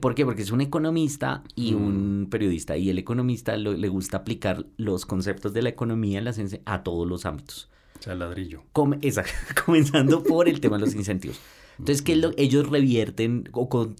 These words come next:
Speaker 1: controvierten más bien muchas ideas establecidas? Una de ellas es esa, fíjese que la mayoría de veces dicen, "Ah, es que la, la, la, los ganadores son los que más plata reciben".
Speaker 2: Mm.
Speaker 1: Y entonces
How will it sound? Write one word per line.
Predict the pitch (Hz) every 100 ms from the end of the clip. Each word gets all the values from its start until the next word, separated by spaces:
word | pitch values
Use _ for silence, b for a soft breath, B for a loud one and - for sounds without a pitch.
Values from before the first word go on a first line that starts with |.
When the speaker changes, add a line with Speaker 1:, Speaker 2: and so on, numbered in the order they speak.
| -
Speaker 1:
controvierten | 143 127 123 139 - 104
más | 92 87
bien | 95 92
muchas | 101 120 110
ideas | 127 92 -
establecidas? | - 107 98 - - -
Una | 131 143
de | 156
ellas | 107 98 131
es | 127
esa, | 120 113
fíjese | 120 110
que | 135
la | 127
mayoría | 117 98 90
de | 95
veces | 107 104 - B B B B
dicen, | 82 117 120 113
"Ah, | - 143 151
es | 143
que | - 143
la, | 139 117
la, | 107 123 113 131 -
la, | 123 107 104
los | 107 113 104 90 98
ganadores | - 110 104 104 139 175 185
son | 147 131
los | 127
que | 127
más | 107 110
plata | - 120 123 120
reciben". | 113 139 190 80 -
Speaker 2:
Mm. | 107 98 80 78 123
Speaker 1:
Y | 113
entonces | 127 107